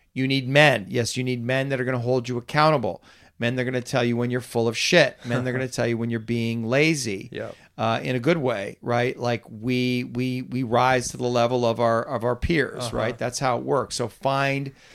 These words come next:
Speaker 1: powerful men that you respect and, uh, and ask for help when you, when you need it from other men. I, listen, when someone comes to me in a sincere way and asks for help, I, of course I wanna give it to them, you know? Um,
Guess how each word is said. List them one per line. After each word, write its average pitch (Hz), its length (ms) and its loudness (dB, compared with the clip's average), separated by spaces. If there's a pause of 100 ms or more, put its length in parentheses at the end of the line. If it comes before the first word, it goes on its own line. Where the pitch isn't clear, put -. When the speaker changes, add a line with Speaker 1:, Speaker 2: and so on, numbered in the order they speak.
(200)
Speaker 1:
powerful 131 520 4
men 123 320 2
that 117 280 -2
you 123 160 -4
respect 120 680 0
and, 117 480 -2 (540)
uh, 120 160 0
and 151 160 4
ask 175 200 6
for 156 120 0
help 147 420 2
when 131 240 -2
you, 127 440 -2
when 127 200 -4
you 127 100 -2
need 151 240 0
it 98 200 -10
from 120 160 -4
other 120 180 0
men. 120 340 -2
I, 202 140 4 (100)
listen, 220 380 -2 (220)
when 170 100 -4
someone 240 300 -2
comes 208 220 -2
to 185 100 -8
me 180 140 -2
in 160 200 -4
a 143 60 0
sincere 147 420 -2
way 131 220 2
and 131 80 0
asks 127 180 -2
for 131 160 -4
help, 120 240 -2
I, 160 140 -2 (100)
of - 140 -12
course 233 260 0
I 143 40 0
wanna 156 180 -2
give 180 160 -4
it - 80 -12
to 117 100 -6
them, 90 240 -12
you 127 140 -4
know? 123 200 -2 (600)
Um, 131 480 0